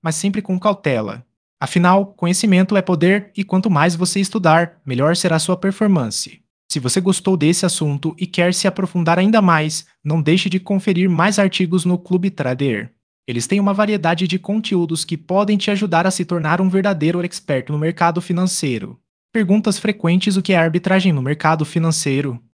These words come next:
A arbitragem no mercado financeiro é quando você compra um ativo em um lugar e vende em outro por um preço mais alto. Assim, você lucra com a diferença. Como funciona a arbitragem? A arbitragem funciona aproveitando as diferenças de preços.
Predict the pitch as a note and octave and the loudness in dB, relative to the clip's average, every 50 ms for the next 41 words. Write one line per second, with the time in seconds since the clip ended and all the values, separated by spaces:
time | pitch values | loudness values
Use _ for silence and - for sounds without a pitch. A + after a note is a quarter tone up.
0 | _ _ _ - - C3 C#3 D#3 E3 F#3 - - E3 E3 E3+ D#3+ F3+ D#3 D3+ D3+ | _ _ _ -2 0 0 0 0 -2 -4 -4 -2 -2 -2 0 0 -2 -2 -2 -2
1 | E3+ G3 G3 - G#3 F#3+ F#3 E3 F#3 F3+ - - G3 G3 F#3+ F3+ - - F#3 F#3 | -2 -4 -2 0 0 0 2 0 -2 -4 -4 -4 -2 -2 -2 -2 -2 -2 -2 0
2 | F#3+ F#3 F#3 F#3 - F3+ F3+ F#3 F#3 F3+ G#3 G3 - A3 G#3+ - - F#3+ F#3+ G3 | 0 -2 -2 -2 -2 -2 -2 0 -2 -2 -2 -2 -2 -4 -4 -4 -4 -4 -4 -2
3 | G#3 G#3 G3 G3 - G3 F#3+ D#3+ E3 E3+ F3 E3+ F3 F3 E3 D3+ E3 E3 E3+ E3 | -2 -4 -4 -4 -2 -4 -2 -2 -2 -2 -2 0 -2 -2 -2 0 0 -2 -2 -2
4 | - - F3 C3+ C#3+ C#3 C3+ B2 C#3 D#3 D3 C#3 D3+ E3+ - F#3+ F3+ G3+ G3+ G3+ | -6 -8 -6 -4 -2 -2 -2 -2 -4 -4 -4 -4 -4 -4 -6 -6 -6 -4 -4 -4
5 | F#3+ F#3+ D#3+ D#3 D3+ - F3+ D#3 C3+ C#3 C3+ B2 C#3+ B2+ A2+ G2+ F#2+ - - - | -2 -2 -2 -2 -4 -4 -4 -4 -4 -4 -4 -4 -4 -4 -4 -6 -8 -12 -18 -20
6 | - - _ _ _ _ _ - D#3+ - - - D#3 C3+ A#2+ A2 - - - C#3+ | -20 -20 _ _ _ _ _ 0 2 2 2 4 2 2 0 -2 -6 -4 -2 0
7 | - - F#3+ F3 E3+ - E3 D3+ - D3+ C#3 B2 C#3+ - - F3 D3+ B2+ A2+ A2+ | 2 2 2 2 2 2 0 0 2 0 0 0 0 0 2 2 2 2 0 -2
8 | - - - - - _ _ _ _ _ _ _ - B3 C4+ B3 - G#3 E3 - | -4 -6 -10 -12 -14 _ _ _ _ _ _ _ -6 -4 -4 0 2 2 2 2
9 | - D#3+ D3 C#3+ C#3+ C#3 C#3 C3+ D3 D3 D3+ C#3 C3 A#2+ A#2 A#2 A#2+ A#2 A#2 - | 2 0 2 2 2 2 2 0 0 0 2 2 2 2 0 -2 -4 -4 -6 -8
10 | - _ _ _ _ _ - D#3 D#3 D#3+ D#3+ E3 E3+ - D#3 D#3 E3 D3+ F#3 F3+ | -12 _ _ _ _ _ -6 -2 -2 -2 0 -2 -2 0 2 2 2 2 0 0
11 | - A3 G#3 F#3+ - E3 D3+ D#3+ E3+ F3+ F3+ F3+ - F#3 F3+ G3+ G#3 G#3 - F3+ | 0 -2 -2 -2 0 0 0 0 2 0 -2 -2 -2 -2 -2 -2 -2 -2 -2 0
12 | F#3 G3 F#3 D#3 F#3 A3 A3 - A3 F#3 F3+ F3+ F3 F3+ D#3+ D3+ D3+ D3 - C3 | 2 2 2 2 0 -2 -2 -2 0 0 2 0 0 0 -2 -2 -2 -4 -4 -4
13 | B2 A2 G#2+ - - - - - - - | -4 -4 -6 -8 -12 -12 -12 -12 -12 -14